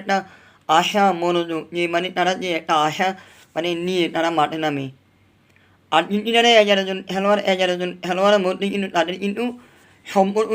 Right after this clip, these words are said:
কিন্তু খুবই ভালো এবং তারা কিন্তু খেলার প্রতি তাদের যে একটা আগ্রহী, দেখেন এই ব্রাজিলের মতো একটা টিম, কত ভালো একটা টিম। আমি যদিও আর্জেন্টিনা সাপোর্ট করি, কিন্তু ব্রাজিলের কথাও বলতে হয়। ব্রাজিলে কিন্তু অনেক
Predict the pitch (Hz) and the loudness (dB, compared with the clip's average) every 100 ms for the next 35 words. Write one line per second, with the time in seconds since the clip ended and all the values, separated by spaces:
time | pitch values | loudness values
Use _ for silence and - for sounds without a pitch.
0 | 214 214 214 185 226 247 190 175 160 135 | -4 -4 -6 -4 0 4 6 4 0 -10
1 | _ _ _ _ _ 156 185 214 202 196 | _ _ _ _ _ -4 -2 0 2 2
2 | 226 226 240 247 196 202 220 233 226 214 | 2 0 -2 -4 0 2 2 0 -2 2
3 | 208 220 214 214 202 202 175 185 185 214 | 2 2 0 0 2 2 4 2 2 2
4 | 196 160 175 196 208 170 185 175 180 202 | 2 -2 0 0 2 -2 -2 2 2 2
5 | 220 214 220 220 202 - - _ _ - | 0 -2 -2 -2 -4 -8 -20 _ _ -12
6 | 156 - 175 196 208 196 170 165 185 170 | -12 -6 -2 2 2 2 -2 -4 -4 2
7 | 160 185 196 196 190 160 143 165 185 214 | 2 4 2 0 -2 -2 0 -2 -2 -4
8 | - _ _ _ _ _ _ _ _ - | -10 _ _ _ _ _ _ _ _ -4
9 | 180 208 240 214 226 247 247 240 233 233 | -2 4 4 4 0 -2 0 0 -2 -4
10 | - 226 220 214 233 220 - 170 180 208 | -2 -2 -2 -4 -6 -8 -4 0 2 2
11 | 220 208 208 208 175 156 160 143 135 - | 2 2 2 2 2 -4 -6 -6 -8 -14
12 | _ _ _ _ _ - 143 180 226 254 | _ _ _ _ _ -2 4 4 4 4
13 | 254 262 240 | 4 4 4